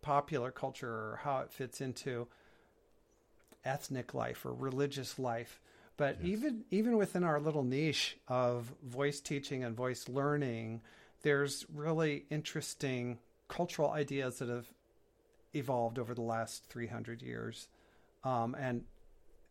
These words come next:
Speaker 1: certain accelerations and trends. I mean,
Speaker 2: Mm-hmm.
Speaker 1: talking about trends in voice teaching, too, is,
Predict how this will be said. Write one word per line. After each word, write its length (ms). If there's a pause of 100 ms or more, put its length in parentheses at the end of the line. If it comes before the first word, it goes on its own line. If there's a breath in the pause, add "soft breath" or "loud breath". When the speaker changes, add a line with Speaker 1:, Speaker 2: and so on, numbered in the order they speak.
(140)
Speaker 1:
certain 320
accelerations 1000
and 160
trends. 640 (480 loud breath)
I 80
mean, 140
Speaker 2:
Mm-hmm. 100
Speaker 1:
talking 160
about 240
trends 380
in 120
voice 240
teaching, 480 (100)
too, 300
is, 280